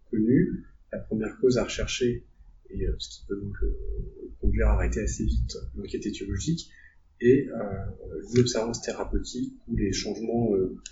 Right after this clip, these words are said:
de traitement antiépileptique de fond. C'est la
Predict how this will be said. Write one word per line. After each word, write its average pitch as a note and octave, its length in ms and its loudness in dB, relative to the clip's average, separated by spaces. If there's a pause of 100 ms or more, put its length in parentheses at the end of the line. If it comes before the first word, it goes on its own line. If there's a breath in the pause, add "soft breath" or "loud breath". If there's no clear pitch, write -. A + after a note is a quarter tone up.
(320 loud breath)
de - 220 -2
traitement A2+ 380 -2
antiépileptique G#2+ 800 -6
de A2+ 120 0
fond. - 280 -4 (260)
C'est - 220 -6
la - 300 -6